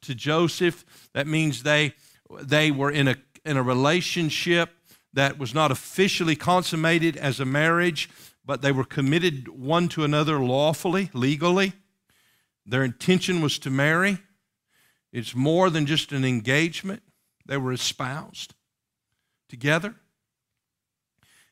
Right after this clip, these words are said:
And Mary, having been visited by the angel and told that it was going to be through the child that the Holy Spirit would conceive in her,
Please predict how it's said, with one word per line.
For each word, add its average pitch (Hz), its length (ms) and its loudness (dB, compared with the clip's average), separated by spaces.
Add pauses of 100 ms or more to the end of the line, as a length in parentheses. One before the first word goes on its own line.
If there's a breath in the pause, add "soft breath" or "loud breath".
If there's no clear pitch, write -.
And 139 160 -2
Mary, 185 300 4
having 165 400 0 (260 soft breath)
been 147 200 0
visited 185 640 2
by 156 220 4
the 151 160 -2
angel 190 460 2
and 143 160 2
told 202 500 0
that 151 180 0 (480 soft breath)
it 151 80 -2
was 147 240 -2
going 202 400 0
to 185 80 -2
be 190 320 2
through 190 460 0
the 160 120 -2
child 185 720 -2
that 165 160 -6
the 151 100 -2
Holy 190 300 2
Spirit 190 500 0
would 175 160 -4
conceive 185 580 0
in 185 220 0
her, 208 640 0